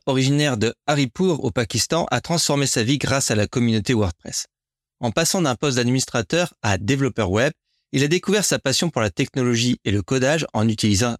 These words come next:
WordPress. Grâce au soutien de la communauté, il a pu surmonter les défis et trouver des opportunités d'apprentissage et de croissance. Il a déménagé dans une autre ville et a rejoint une agence numérique en tant que développeur web axée sur WordPress.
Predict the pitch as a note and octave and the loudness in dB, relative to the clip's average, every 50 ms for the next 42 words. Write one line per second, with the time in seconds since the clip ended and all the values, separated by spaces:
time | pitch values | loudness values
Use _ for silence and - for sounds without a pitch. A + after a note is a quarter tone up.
0 | - _ - A2 G#2+ G#2 F2+ - - A2+ G#2 - - - - _ _ _ _ _ | -10 _ -6 -2 -2 -2 -2 -2 -4 -4 -4 -4 -8 -12 -12 _ _ _ _ _
1 | _ _ _ _ _ - B2+ C3+ B2+ - C#3+ B2+ - F3 D3+ - E3+ D#3+ D3 B2 | _ _ _ _ _ -2 -2 0 0 2 0 0 0 0 0 0 0 2 0 0
2 | - - A2+ A2 A2 A2 G#2 - F3 F#3 G#3+ - _ _ _ _ - A#2+ A#2+ A#2+ | 0 0 0 2 2 0 0 0 0 0 0 -2 _ _ _ _ -4 -2 -2 -2
3 | - C#3+ B2+ - - D3+ D#3 D#3 D3+ C#3+ - D#3+ C#3 A2+ G2 G#2+ G2 - - D3+ | -2 -2 0 0 0 0 0 0 -2 0 0 0 0 2 2 0 0 0 0 0
4 | E3 F3+ - - - - - - C3+ B2 C#3+ C#3+ B2 G#2+ G2 A#2 A2 - B2+ A2 | 0 0 0 -2 -6 -6 -4 -4 -2 0 2 2 2 2 2 0 0 0 -4 -2
5 | - B2+ A#2 G#2 - - G#2+ F#2 A2 B2+ - _ C3+ A2 A2 F#2+ - - C3+ C#3+ | 0 0 -2 0 0 -2 0 0 0 -2 0 _ -2 0 0 0 0 2 2 2
6 | C#3+ A#2 G#2 G#2+ A#2 - - G#2 G2 - - F#2 - - - - - _ _ _ | 2 2 2 0 0 0 0 -2 0 0 -2 -2 -4 -6 -6 -8 -12 _ _ _
7 | _ _ _ _ _ _ _ - G#2+ A#2 A2+ B2 C3+ D3 D3 C#3+ C#3+ C#3 D#3 E3+ | _ _ _ _ _ _ _ -2 -2 0 2 2 2 2 2 2 2 2 2 2
8 | D#3+ C3 G#2+ G#2+ A#2 B2+ B2 - - A2+ G#2+ C3+ F3+ G#3+ G#3 - _ _ _ _ | 0 0 0 0 -2 -2 -2 -2 -2 0 2 2 2 2 0 -4 _ _ _ _
9 | - B2 B2+ B2 D3 D3 C#3 F3+ F#3 D#3 C3 A#2+ C3 C3+ - - C#3 B2+ B2 A#2+ | -2 0 0 2 0 0 0 0 0 0 0 0 0 -2 -2 -2 0 0 2 2
10 | A#2+ E3 E3+ - - - - A2+ - C3 A2 - G2+ G2 B2 C#3 B2+ A#2+ A2 F#2+ | 0 0 -2 -4 -6 -6 -6 -4 -4 -4 -2 -2 0 0 0 2 2 0 -2 0
11 | - A#2+ G#2 F#2+ G#2 A#2 C#3+ D3+ D3 - - A#2 A#2+ - - - C#3+ - - G#2+ | -2 -2 0 2 2 2 0 0 -4 -6 -4 -4 -2 -2 0 0 0 0 0 0
12 | G#2+ G#2+ G2+ F#2 - - F#2 E2 - - | 0 0 0 -2 -4 -4 -4 -4 -4 -6